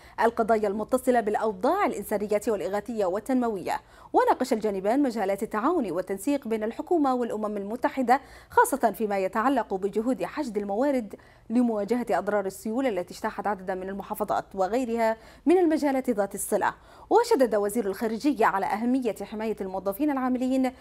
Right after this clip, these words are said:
في المجال الإنساني، مؤكدا حرص الحكومة على تعزيز التعاون والتنسيق مع الأمم المتحدة ووكالاتها بما يضمن إيصال المساعدة الإنسانية وتنفيذ البرامج التنموية في جميع مناطق اليمن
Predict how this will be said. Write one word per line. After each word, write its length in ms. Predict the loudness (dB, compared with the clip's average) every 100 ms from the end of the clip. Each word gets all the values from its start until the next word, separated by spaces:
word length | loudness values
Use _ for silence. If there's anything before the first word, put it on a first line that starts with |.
| -18 0
في 140 | 2 4
المجال 320 | 4 4 2
الإنساني، 200 | 0 -4 -6 -4 -6 -6 -10 -12 -16 0
مؤكدا 500 | 0 2 -2 -2 -2
حرص 280 | -4 0
الحكومة 480 | 0 0 0 2 2
على 180 | 2 0
تعزيز 400 | 0 -2 -4 -6
التعاون 520 | -6 -4 0 0 0
والتنسيق 720 | -2 -4 -4 -2 0 2 0 0 -12 -2
مع 200 | 2 2
الأمم 380 | 2 0 -2 -2
المتحدة 680 | -4 -6 -2 -2 0 0 0
ووكالاتها 840 | 0 0 0 0 0 0 -2 -2 -8 -8
بما 280 | 0 2 2
يضمن 480 | 2 0 0 -2 -4
إيصال 360 | -6 -2 0 2
المساعدة 500 | 0 -2 -2 -2 -4
الإنسانية 640 | -6 -6 -2 -2 0 0 0 -14 -6
وتنفيذ 500 | -2 0 0 -2 -2
البرامج 500 | -2 0 0 0 0
التنموية 640 | -2 -4 -4 -4 0 0 0
في 240 | 0 2
جميع 320 | 2 2 0
مناطق 520 | 0 0 0 -2 -2 -4
اليمن 500 | -4 -6 -4 -8